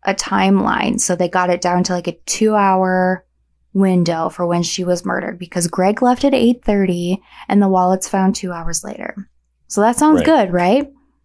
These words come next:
Speaker 2: Yeah.
Speaker 1: Yeah. But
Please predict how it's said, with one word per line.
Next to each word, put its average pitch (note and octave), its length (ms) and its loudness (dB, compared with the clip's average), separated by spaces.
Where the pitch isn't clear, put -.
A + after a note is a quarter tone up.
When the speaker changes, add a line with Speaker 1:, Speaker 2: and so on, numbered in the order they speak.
Speaker 2:
Yeah. G#2+ 240 -2
Speaker 1:
Yeah. D4 280 2
But C#4 420 0